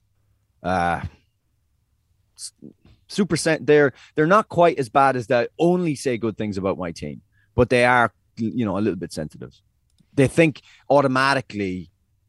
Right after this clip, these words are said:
that because I'm tweeting and I'm a Liverpool fan, that I can't talk about the game objectively. That, that is a, that is a, a thing that exists. And I was only saying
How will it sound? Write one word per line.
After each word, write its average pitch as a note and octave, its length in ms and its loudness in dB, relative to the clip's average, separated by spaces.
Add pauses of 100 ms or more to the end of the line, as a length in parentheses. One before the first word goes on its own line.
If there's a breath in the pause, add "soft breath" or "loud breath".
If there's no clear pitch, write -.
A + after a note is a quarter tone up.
(500)
that A2 200 0
because A2+ 680 0
I'm B2+ 240 -2
tweeting G#2+ 540 -2
and G#2 100 -6
I'm G2+ 100 -4
a G2 40 -4
Liverpool G#2+ 480 0
fan, D2 460 -8
that A2 120 0
I G#2+ 80 -2
can't A#2 280 -6
talk G#2 200 -2
about F#2 200 -4
the F2+ 60 -14
game F#2+ 220 -4
objectively. E2 540 -10 (180)
That, A#2+ 300 0
that A2+ 180 0
is F2+ 160 -8
a, F2+ 60 -12 (140)
that C#3+ 180 4
is A2+ 140 4
a, G2 220 -2 (420)
a G2 60 -6
thing F#2+ 300 -6
that E2+ 140 -4
exists. D#2+ 360 -10
And A2+ 120 -2
I A#2+ 60 0
was B2 140 0
only D3 280 2
saying G2+ 500 -6